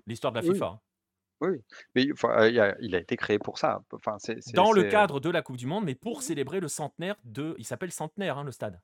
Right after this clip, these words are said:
Speaker 1: pour,
Speaker 2: Oui,
Speaker 1: euh,
Speaker 2: c'est
Speaker 1: célébrer
Speaker 2: ça.
Speaker 1: le centenaire de l'Uruguay.
Speaker 2: Oui, et le... mais, mais parce que l'Uruguay avait mis dans les arguments à l'époque pour accueillir la Coupe du Monde que c'était le centenaire du pays. Euh, et la première, le premier tournoi sud-américain, euh,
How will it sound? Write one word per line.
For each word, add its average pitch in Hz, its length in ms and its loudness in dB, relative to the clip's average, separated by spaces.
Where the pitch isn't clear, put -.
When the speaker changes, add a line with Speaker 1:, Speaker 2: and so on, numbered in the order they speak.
Speaker 1:
pour, 101 160 -2
Speaker 2:
Oui, 190 160 6
Speaker 1:
euh, 117 180 -4
Speaker 2:
c'est - 100 -4
Speaker 1:
célébrer 117 260 0
Speaker 2:
ça. 185 60 -4
Speaker 1:
le 139 60 -8
centenaire 127 400 -10
de 151 60 -12
l'Uruguay. 117 320 -12
Speaker 2:
Oui, 165 400 2
et 110 200 4
le... 113 180 -2
mais, 127 160 0
mais 139 100 -2
parce 147 140 -2
que 143 80 -2
l'Uruguay 123 320 4
avait 113 100 -2
mis 117 100 -2
dans 113 120 0
les 104 120 -2
arguments 104 340 -2
à 101 40 -4
l'époque 98 300 -4
pour 92 160 -8
accueillir 98 320 -8
la 90 80 -10
Coupe 92 160 -12
du 95 80 -6
Monde 135 180 -2
que - 80 -18
c'était 101 220 -6
le 107 60 -8
centenaire 110 340 -8
du 92 100 -10
pays. 104 340 -6
Euh, 90 1000 -6
et 107 100 0
la 92 140 0
première, 104 540 -4
le 90 180 -8
premier 107 300 -6
tournoi 101 260 -4
sud-américain, 92 880 -6
euh, 87 100 -12